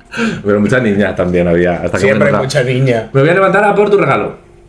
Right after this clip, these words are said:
Speaker 2: ¿Qué regalo?
Speaker 1: El del merchandising.
Speaker 2: ¡Ah! Es verdad. Vale, yo cierro los ojos. Ay, ay. Lo puedo abrir ya.
Speaker 1: Claro.
Speaker 2: ¡Hala!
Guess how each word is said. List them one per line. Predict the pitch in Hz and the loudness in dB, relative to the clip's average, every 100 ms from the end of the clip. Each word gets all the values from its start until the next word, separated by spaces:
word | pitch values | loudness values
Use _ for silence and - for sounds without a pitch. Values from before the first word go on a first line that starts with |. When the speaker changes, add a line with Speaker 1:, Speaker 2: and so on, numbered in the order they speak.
| - | -10
Speaker 2:
¿Qué | 101 | -4
regalo? | 110 107 185 240 127 - | -2 0 0 0 -2 0
Speaker 1:
El | 110 | 0
del | 107 | 0
merchandising. | 107 104 185 190 - 247 | 0 0 0 0 2 2
Speaker 2:
¡Ah! | - - - - | 0 -2 -4 -4
Es | - | -2
verdad. | 330 339 294 302 120 | 0 2 2 2 0
Vale, | 127 151 147 | -2 0 0
yo | 165 | 0
cierro | 233 214 | 0 0
los | - | 0
ojos. | 117 - 107 101 110 | -2 0 -2 -2 0
Ay, | 127 113 | 2 2
ay. | 117 120 104 - - - - - - - - | 2 2 -2 -8 -20 -20 -10 -6 -6 -10 -10
Lo | 107 | -4
puedo | 104 127 | 0 0
abrir | 120 | 0
ya. | 107 110 | -2 -2
Speaker 1:
Claro. | - 101 104 135 - 147 - - - - - - - - - - - - - - - - - - - _ _ - - - - | 0 0 2 2 2 2 -2 -8 -16 -18 -20 -20 -20 -12 -8 -8 -12 -20 -20 -20 -20 -20 -20 -20 -20 _ _ -20 -20 -18 -2
Speaker 2:
¡Hala! | - 214 302 294 226 165 | 2 4 4 4 4 2